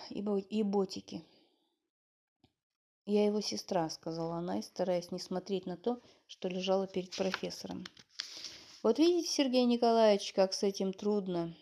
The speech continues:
Уж не первый случай, да, может, он еще и не у нас. В чернорабочую ведь возили трупы». «Возможно»,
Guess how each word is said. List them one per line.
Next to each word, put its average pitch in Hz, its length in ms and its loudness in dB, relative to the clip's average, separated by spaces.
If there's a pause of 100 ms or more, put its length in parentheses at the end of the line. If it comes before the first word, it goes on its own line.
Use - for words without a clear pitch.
(140)
Уж 190 200 -6
не 214 100 -2
первый 254 340 4
случай, 240 560 -2
да, 190 160 0
может, 240 460 0
он 233 240 0
еще 226 280 -2
и 226 140 0
не 214 140 0
у 214 100 -2
нас. 226 420 -2 (500)
В - 40 -20
чернорабочую 208 880 2
ведь 190 220 -4
возили 180 380 0
трупы». - 460 -10 (840)
«Возможно», 214 760 0